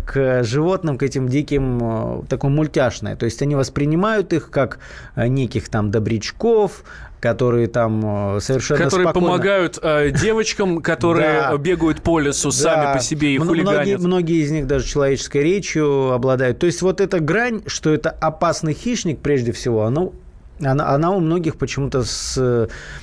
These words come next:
Speaker 1: м, стирается, и это неправильно. В общем, девушка, де-, девочка решила, что да, ручной мишка прекрасный, щас я его покормлю конфетками.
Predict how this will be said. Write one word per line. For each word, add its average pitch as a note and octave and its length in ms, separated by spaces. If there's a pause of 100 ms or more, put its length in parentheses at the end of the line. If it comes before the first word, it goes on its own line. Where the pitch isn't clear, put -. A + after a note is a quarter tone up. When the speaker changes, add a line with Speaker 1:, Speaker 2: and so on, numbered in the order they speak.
(160)
Speaker 1:
м, A2 380
стирается, D#3 640
и C3 40
это C#3 180
неправильно. A#2+ 640
В A#2+ 100
общем, G3 380
девушка, G3+ 520
де-, D3+ 220
девочка F#3 400
решила, C#3 400
что - 220
да, G2+ 280 (100)
ручной C3 460
мишка F3 380
прекрасный, C#3 580
щас B2 280
я B2 80
его A#2 140
покормлю A2+ 440
конфетками. G#2 640